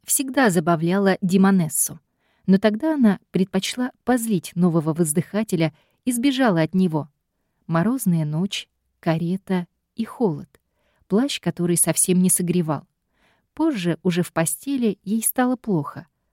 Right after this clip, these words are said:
озноб, лихорадка и сильное желание пить.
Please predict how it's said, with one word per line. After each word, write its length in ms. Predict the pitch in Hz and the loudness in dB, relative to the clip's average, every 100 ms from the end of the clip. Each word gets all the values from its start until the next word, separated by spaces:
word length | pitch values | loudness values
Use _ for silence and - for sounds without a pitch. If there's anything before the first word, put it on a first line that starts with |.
| _ - | _ -2
озноб, 580 | 175 160 175 185 208 - _ _ | -2 2 2 2 0 -10 _ _
лихорадка 760 | 185 196 202 196 151 - - - _ _ _ _ _ | -2 0 2 0 -2 -10 -20 -20 _ _ _ _ _
и 80 | 190 | -2
сильное 440 | - 277 269 196 | 0 0 2 4
желание 520 | 185 196 196 190 190 180 | 4 2 4 4 4 2
пить. 380 | - 143 - | -4 -12 -14